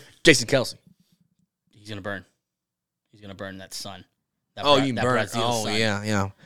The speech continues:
Speaker 1: Also, this is, uh, another reach of the N F L. Try to grab all, everyone else, everyone else's audience, the
Speaker 2: I
Speaker 1: soccer
Speaker 2: honest-,
Speaker 1: audience.
Speaker 2: yeah, I
Speaker 1: Yep.
Speaker 2: think, I think we're trying to ta-, I think we're take-, making a play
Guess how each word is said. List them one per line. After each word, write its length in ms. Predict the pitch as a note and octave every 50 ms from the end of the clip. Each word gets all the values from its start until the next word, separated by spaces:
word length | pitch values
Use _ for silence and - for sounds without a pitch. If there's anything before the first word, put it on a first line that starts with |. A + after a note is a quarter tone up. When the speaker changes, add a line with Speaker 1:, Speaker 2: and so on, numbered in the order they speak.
| _ -
Speaker 1:
Also, 400 | - E3 F#3 F3 - D3+ B2+ B2
this 140 | B2 B2+ -
is, 120 | D3 B2+ B2
uh, 200 | A#2+ A#2 A2+ A2+
another 420 | A#2+ B2+ B2+ A#2+ B2 A#2+ A#2 G2+ - -
reach 420 | A#2 A2+ A#2 C3 C#3 C3+ - -
of 200 | B2+ A#2 A#2+ A#2
the 60 | A2+ A#2+
N 60 | A#2+
F 140 | B2 A#2+ -
L. 320 | C#3 C#3 B2+ A#2+ A#2 - _ - _ _ -
Try 120 | - B2+
to 60 | A2+
grab 400 | G#2 F2+ A2+ A2+ A#2 A#2 G#2+ G2
all, 420 | G#2+ A2+ A#2 A#2 A2+ A2 A2 G#2+ - _ -
everyone 360 | A#2 A2+ G#2+ A2+ A#2 A2+ A2+
else, 380 | A#2 A#2+ A#2+ - - - - - - _ _ _ _ _ - _ _ _ -
everyone 220 | B2 B2 A#2+ B2
else's 240 | C3+ C3+ B2+ A2 G#2
audience, 540 | G#2+ G#2+ G#2+ G#2 G#2 A2+ A#2+ - - - - _ _ -
the 80 | - C3
Speaker 2:
I 20 |
Speaker 1:
soccer 260 | C3+ - - D3 C#3+ E3+
Speaker 2:
honest-, 80 | D3 B2+
Speaker 1:
audience. 420 | A#2+ A2+ A2 A2 A2 A#2 B2 A#2+
Speaker 2:
yeah, 220 | A#2+ A2 G#2 G2+ -
I 80 | B2+ A2+
Speaker 1:
Yep. 80 | A2 A2+
Speaker 2:
think, 140 | F3+ F#3 -
I 80 | C3 A#2+
think 180 | - C3+ C#3 F3+
we're 80 | G3+
trying 180 | - C3 B2+ C3 C3 B2+
to 120 | B2+ - -
ta-, 60 | G#2
I 40 | -
think 160 | - D#3 D3+
we're 80 | F3+
take-, 220 | - - C3 B2+ -
making 240 | B2+ B2+ B2 - C#3
a 40 |
play 400 | B2+ - - A#2 G#2 G2 G#2+ A#2